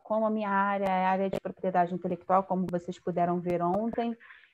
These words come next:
É, eu vou falar um pouco de estratégia relacionada à propriedade intelectual, estratégia relacionada à patente, e aí depois a Patrícia Apicelo,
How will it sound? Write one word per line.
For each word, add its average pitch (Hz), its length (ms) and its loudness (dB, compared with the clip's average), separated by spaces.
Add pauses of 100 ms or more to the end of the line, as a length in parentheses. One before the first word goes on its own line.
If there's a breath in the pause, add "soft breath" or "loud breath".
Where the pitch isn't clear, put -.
(300 soft breath)
É, 202 720 8
eu 208 180 6
vou 220 140 6
falar 214 280 6
um 208 100 0
pouco 214 280 -2
de 202 100 -6
estratégia 214 680 0
relacionada 202 760 2 (220)
à 269 240 6
propriedade 208 640 0
intelectual, 190 640 0
estratégia 202 500 -4
relacionada 196 960 -2
à 233 180 6
patente, 208 840 0 (360)
e 208 140 4
aí 214 140 4
depois 226 460 4
a 233 80 6
Patrícia 220 840 0
Apicelo, 202 760 2